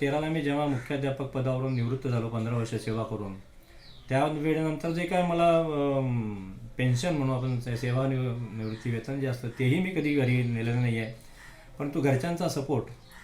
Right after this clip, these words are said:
असल्यामुळे त्या ह्याही गोष्टी मला करणं शक्य झालेलं आहे. आणि अशा एक, अ, खरं तर कुठे कोणी या ठिकाणी ग्रँट, अ, जरी, अ, वेतनेतर ग्रँट नसली तरी इतर खूप अडचणी आहेत, पण, अ, समाजाचा देखील समा-,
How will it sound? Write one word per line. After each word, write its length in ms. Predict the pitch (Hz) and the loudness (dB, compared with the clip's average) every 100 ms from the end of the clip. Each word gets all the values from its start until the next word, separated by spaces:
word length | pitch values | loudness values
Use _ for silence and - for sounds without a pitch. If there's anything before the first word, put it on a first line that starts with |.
| - - - - - - | -20 -20 -20 -20 -16 -8
असल्यामुळे 560 | 131 151 175 151 110 101 - - - | -4 2 4 4 2 -2 -10 -16 -6
त्या 100 | 127 | -2
ह्याही 300 | 123 117 143 | 0 0 2
गोष्टी 280 | 139 123 135 | 0 0 -2
मला 180 | 135 | 0
करणं 260 | - 123 123 | 0 -2 -2
शक्य 280 | 120 107 113 | -2 -4 -4
झालेलं 260 | 107 104 | -4 -4
आहे. 140 | 107 101 - - - - - - - - - | -4 -6 -10 -14 -16 -18 -20 -20 -18 -14 -6
आणि 100 | 135 | -2
अशा 300 | 123 160 151 | -2 0 -2
एक, 220 | 147 147 | -2 -4
अ, 240 | 135 123 120 92 110 107 - 113 - | -4 -2 -4 -8 -12 -14 -16 -10 -2
खरं 120 | 139 | 0
तर 80 | 139 | 0
कुठे 280 | - 156 160 | 0 2 2
कोणी 400 | 156 147 156 151 | 0 -2 0 0
या 120 | 139 | 0
ठिकाणी 280 | 135 143 147 | 0 -2 -4
ग्रँट, 340 | 127 131 139 135 131 - | 0 0 0 -2 -10 -8
अ, 240 | 127 127 | -4 -2
जरी, 420 | 120 127 135 131 | 0 0 0 0
अ, 80 | 127 | -4
वेतनेतर 720 | 113 110 107 117 143 143 143 | -6 -6 -4 -4 -2 -4 -4
ग्रँट 360 | 139 139 131 127 | -2 0 0 0
नसली 340 | 107 135 113 107 - - - - - | -2 -2 -2 -2 -10 -20 -20 -20 -8
तरी 180 | 151 160 165 165 | -2 0 0 -2
इतर 280 | 123 - - | -4 -4 -4
खूप 160 | 190 | -2
अडचणी 300 | 156 135 180 | -2 0 0
आहेत, 180 | 170 139 - - - - - - | 2 2 -2 -12 -20 -20 -14 -6
पण, 120 | 170 | 0
अ, 140 | 180 180 - 135 | 0 0 -6 -6
समाजाचा 560 | 143 143 156 160 170 | -2 0 0 0 0
देखील 240 | 160 156 156 | -2 -2 -4
समा-, 520 | 160 143 147 151 | -2 -2 -4 -6